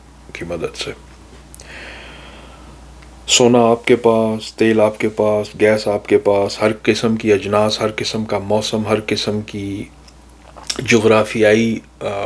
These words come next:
हदूद आपके पास, हर किस्म की ज़मीन और समंदर आपके पास, हत्ता के तादाद आपके पास। नहीं है आपके पास तो हौसला और बहादुरी नहीं है। एटमी क़ुव्वत, इस्लामी दुनिया की वाहिद एटमी क़ुव्वत,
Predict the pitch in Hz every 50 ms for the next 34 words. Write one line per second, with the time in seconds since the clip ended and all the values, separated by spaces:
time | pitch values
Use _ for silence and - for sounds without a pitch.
0 | - - - - - - - - - - - - - - 110 110 110 113 113 110
1 | 110 107 113 104 104 - - 87 - - - 76 - - - - - - - -
2 | _ - - - - - - - - - - - - - - - - - - -
3 | - - - - - - - - 120 120 117 120 107 - 127 127 117 120 110 110
4 | 113 107 120 123 123 120 113 - 117 113 117 123 123 131 123 113 110 110 - -
5 | - 107 107 113 - - - 107 101 - - - 117 117 110 110 117 107 110 110
6 | - 104 101 95 95 101 107 107 101 98 101 95 - - 95 - - 76 73 -
7 | - - 101 107 113 127 139 135 127 123 127 123 - - 123 - 117 110 113 113
8 | 110 - - 98 92 90 85 - - - 101 101 104 - 107 98 101 98 90 85
9 | - 90 - 95 87 87 - 82 - - - - - - - - - - - -
10 | - - - - - - - - - - - - - - - - - - 113 117
11 | - 147 151 151 147 - 139 139 147 143 139 - 135 123 - 127 123 127 139 135
12 | 123 120 127 127 127 131 127 123 - 123 110 113 113 123 120 120 117 117 - 127
13 | 123 117 113 113 107 87 67 - -